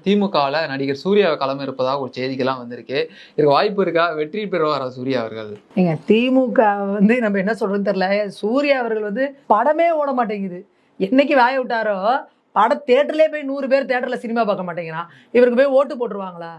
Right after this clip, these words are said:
Speaker 2: இவங்க என்ன நினைப்பாங்க அப்படின்னா, இதுதான் திமுகவோட சமூக நீதி. ஒருவேளை எப்படி பிளான் பண்ணலான்னா, ஆ, நிறைய கவுண்டர்கள் அங்க இருக்கிற ரீ-, ரீஜன் அது. So, அண்ணாமலை அவர்கள் வந்து ஒரு கவுண்டர் இனத்தை சமூகத்தை சேர்ந்தவர்னால, அப்ப சூர்யாவும் அந்த க-, அதே சமூகம்,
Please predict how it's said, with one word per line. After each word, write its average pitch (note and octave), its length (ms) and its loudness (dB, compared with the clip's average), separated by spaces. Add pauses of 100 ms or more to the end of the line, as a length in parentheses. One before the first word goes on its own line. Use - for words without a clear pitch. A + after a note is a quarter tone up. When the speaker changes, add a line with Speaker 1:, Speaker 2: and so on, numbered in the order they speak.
(340)
Speaker 2:
இவங்க B3+ 200 0
என்ன C#4 160 4
நினைப்பாங்க C4 440 0
அப்படின்னா, A#3 240 -2
இதுதான் C#4+ 280 0
திமுகவோட C#4+ 460 0
சமூக C#4 400 0
நீதி. G#3 340 -4 (320)
ஒருவேளை C4+ 280 6
எப்படி C#4 280 -2
பிளான் C4+ 180 -2
பண்ணலான்னா, A#3 380 -4 (480)
ஆ, G#3+ 420 2
நிறைய C4 380 2
கவுண்டர்கள் C#4 560 0
அங்க A3 180 -6
இருக்கிற G#3 320 -4
ரீ-, G3 420 -4
ரீஜன் G3 320 0
அது. E3+ 400 0 (160)
So, C#4 180 2
அண்ணாமலை C4+ 440 0
அவர்கள் A3+ 220 0
வந்து A3+ 220 -2
ஒரு A#3+ 160 2 (640)
கவுண்டர் A#3+ 360 2
இனத்தை G3 220 -4
சமூகத்தை G3 480 -2
சேர்ந்தவர்னால, F3+ 380 0 (360)
அப்ப - 200 2
சூர்யாவும் D#4+ 500 2
அந்த B3 260 -6
க-, G#3 440 -6
அதே A3 240 2
சமூகம், G#3 500 -4